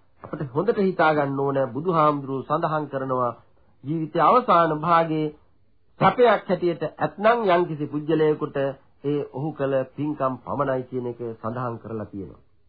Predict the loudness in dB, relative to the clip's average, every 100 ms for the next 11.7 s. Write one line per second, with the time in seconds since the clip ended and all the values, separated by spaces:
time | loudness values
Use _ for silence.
0 | _ _ _ _ _ 2 4 4 6 6
1 | 6 2 0 -4 _ _ _ _ _ _
2 | 2 2 4 2 2 -2 -2 -2 -4 0
3 | 0 0 -4 -4 -4 0 0 0 -2 0
4 | 2 2 0 -2 -8 _ _ _ _ _
5 | _ -4 0 2 4 4 2 -4 -4 -2
6 | 0 0 -2 0 2 0 -4 -10 _ _
7 | _ _ _ _ _ -8 -2 0 -2 -2
8 | -2 -2 -2 -2 -2 -2 -2 -2 -4 -4
9 | -2 0 -2 -6 -8 -6 -6 -6 -10 -14
10 | -20 -20 -20 _ _ _ _ _ _ -4
11 | -2 0 0 0 -2 -6